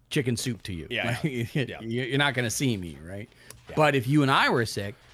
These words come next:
Speaker 1: fuck, man, you and I would be hanging out on the
Speaker 2: Like,
Speaker 1: couch,
Speaker 2: yeah.
Speaker 1: drinking beer,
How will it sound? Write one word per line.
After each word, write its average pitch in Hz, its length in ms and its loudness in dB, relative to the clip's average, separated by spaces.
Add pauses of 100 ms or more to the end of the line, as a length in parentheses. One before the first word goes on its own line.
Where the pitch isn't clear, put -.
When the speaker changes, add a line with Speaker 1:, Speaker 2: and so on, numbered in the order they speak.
(180)
Speaker 1:
fuck, - 260 -4
man, 131 320 -2
you 185 120 4
and 185 80 2
I 180 120 4
would 156 80 0
be 123 100 0
hanging 151 300 0
out 151 180 2
on 139 60 -2
the 123 60 -2
Speaker 2:
Like, 143 100 -4
Speaker 1:
couch, 175 300 4
Speaker 2:
yeah. 143 60 -2
Speaker 1:
drinking 127 440 0
beer, 202 360 6